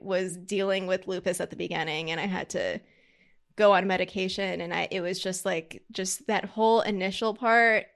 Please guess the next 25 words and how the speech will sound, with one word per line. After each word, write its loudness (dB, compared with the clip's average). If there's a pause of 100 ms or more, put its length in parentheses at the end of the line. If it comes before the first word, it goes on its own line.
where, 2 (760)
you -2
know, 2
it's 4
hard 8
to 0
explain 0 (1160)
when 4 (200)
you -4
don't 0
c-, -4 (420)
you 2
don't 4
feel 2
like 4
anything 2
or -2
you -4
don't -6
feel 6
like 6
a 2
person. 2
Like, 0
that, 8